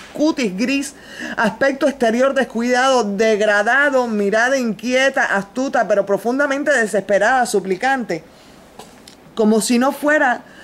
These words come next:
del todo real, sino más bien recién pintado, como la máscara de un actor que hacía el papel de un personaje de Pets venido abajo. A la dentadura incompleta se le notaba que no hacía mucho, aún estaba intacta.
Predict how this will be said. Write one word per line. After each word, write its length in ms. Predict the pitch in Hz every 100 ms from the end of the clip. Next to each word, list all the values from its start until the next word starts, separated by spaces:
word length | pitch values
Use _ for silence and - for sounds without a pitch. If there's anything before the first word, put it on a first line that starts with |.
| - -
del 300 | 196 226 202
todo 340 | 285 285 277
real, 400 | 226 208 247 285
sino 260 | - 214 214
más 200 | 226 240
bien 260 | 262 294
recién 480 | 285 226 - 220 208
pintado, 880 | 196 208 202 190 262 294 254 165 160
como 240 | 190 190
la 140 | 202 202
máscara 420 | 269 277 330 294
de 140 | 247
un 100 | 285
actor 680 | 294 226 - 233 208 214 226
que 180 | - 175
hacía 340 | 170 - 220
el 60 | 233
papel 440 | 226 233 254 269
de 120 | 220 220
un 100 | 240
personaje 800 | 254 254 233 196 240 269 240 - - - - -
de 240 | - 190 226
Pets 460 | 226 254 277 277 - - 208
venido 480 | 214 214 247 269 208
abajo. 580 | 175 233 311 196 151 - - - -
A 140 | - 226
la 160 | 226
dentadura 640 | 226 214 208 220 320 302
incompleta 680 | 247 214 202 196 269 311 254
se 160 | - 202
le 140 | 185
notaba 540 | 185 - 254 294 277 226
que 120 | 196
no 140 | 202
hacía 380 | 247 - 302 262
mucho, 500 | 240 277 294 262 208
aún 300 | 170 180 240
estaba 340 | 226 - 247 240
intacta. 720 | 196 170 220 233 180 175